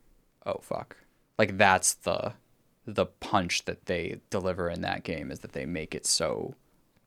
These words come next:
even the in-between sequences that feel like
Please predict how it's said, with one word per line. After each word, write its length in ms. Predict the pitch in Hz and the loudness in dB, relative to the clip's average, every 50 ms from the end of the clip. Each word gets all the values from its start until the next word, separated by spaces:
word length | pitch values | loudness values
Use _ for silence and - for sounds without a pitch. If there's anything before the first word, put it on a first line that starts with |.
| _ _ _ | _ _ _
even 460 | - 127 117 107 101 95 98 98 95 | 2 4 6 6 4 4 2 0 2
the 180 | 95 95 95 - | 0 0 0 0
in-between 520 | 110 95 92 95 - - - 107 95 92 90 | -2 -2 -2 -2 -4 -2 -2 -2 0 0 0
sequences 800 | - - 104 - - - - - - - - - - - - - - _ _ _ _ _ _ | 0 -2 -2 -4 -6 -10 -6 -4 -4 -4 -2 0 0 0 0 0 -2 _ _ _ _ _ _
that 180 | 123 104 85 - | 0 0 0 0
feel 240 | - - 101 98 92 | -4 -2 0 0 2
like 400 | 87 90 90 87 85 - - - | 2 2 2 2 0 -2 -8 -14